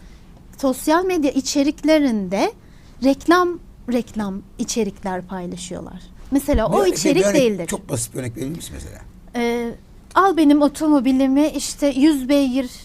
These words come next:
Speaker 1: işte yüz seksen beygir, yüz, yüz kilometreye üç saniyede ulaşır, bilmem ne. E,
Speaker 2: Bu
Speaker 1: o,
Speaker 2: içerik mi
Speaker 1: o
Speaker 2: olsun
Speaker 1: içerik
Speaker 2: derim?
Speaker 1: değil.
Speaker 2: Değil.
Speaker 1: O
Speaker 2: Ha,
Speaker 1: reklam.
Speaker 2: reklam, çok doğru.
Speaker 1: O, ben ona ben, ben, ben demek diyorum hani. Hep ben, benim ürünüm,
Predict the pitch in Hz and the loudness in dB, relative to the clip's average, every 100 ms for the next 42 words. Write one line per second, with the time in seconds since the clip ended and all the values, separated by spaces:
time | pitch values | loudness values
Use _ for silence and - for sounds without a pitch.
0 | - - - - 247 254 - 285 277 302 | -20 -20 -14 -8 -4 -4 -2 -4 -2 0
1 | 302 285 262 247 247 233 262 247 208 - | 2 4 2 0 -4 -2 -2 -2 -6 -16
2 | - 208 254 254 - - - 247 262 254 | -16 -4 -2 -2 -6 -18 -8 0 0 0
3 | 247 247 254 262 277 - - 254 247 247 | -2 0 2 2 0 -2 -4 -2 0 0
4 | 262 254 233 - 240 226 - 254 254 254 | 2 0 -2 -4 -6 -8 -6 -2 0 0
5 | 247 240 226 254 - - - - - 220 | 0 -4 -6 -8 -16 -20 -20 -20 -12 -4
6 | 214 214 214 - - - 285 370 - - | -4 -4 -8 -12 -18 2 6 6 6 4
7 | 180 240 381 381 - 320 - 311 175 180 | 2 4 4 4 4 2 2 -2 -2 -8
8 | - - 110 - 339 403 370 - 254 196 | -16 -4 -4 0 0 2 2 0 -4 -2
9 | 175 - 104 - - 101 - 76 - 269 | -4 -6 -6 -8 -8 -10 -8 -14 -4 0
10 | 294 247 339 349 359 254 294 302 302 285 | 2 4 4 2 0 6 8 8 6 6
11 | 311 320 254 269 254 202 185 175 - 180 | 4 2 0 0 0 -2 -6 -12 -10 -10
12 | 170 190 180 180 - - - - 320 233 | -8 -10 -10 -14 -16 -20 -20 -8 -8 -2
13 | 226 254 196 190 202 269 277 269 - 214 | 2 2 2 -4 0 4 4 2 -4 -6
14 | 208 175 185 | -6 -8 -12